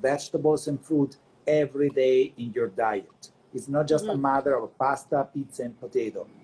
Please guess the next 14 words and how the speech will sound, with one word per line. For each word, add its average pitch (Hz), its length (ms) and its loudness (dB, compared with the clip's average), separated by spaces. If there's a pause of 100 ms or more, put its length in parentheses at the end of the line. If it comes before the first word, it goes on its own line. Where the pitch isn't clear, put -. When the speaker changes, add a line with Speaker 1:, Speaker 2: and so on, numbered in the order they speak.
(360)
Speaker 1:
And 165 220 -2
chicken, - 420 -2 (400)
right? 151 320 2 (300)
It's, 156 240 0 (100)
it's - 240 -6 (120)
something 185 420 -2
that 151 180 2 (340)
there 151 120 -4
is 160 100 -8
so 196 200 0
much 196 320 0
food 214 340 2
out 135 240 2
there 98 280 -4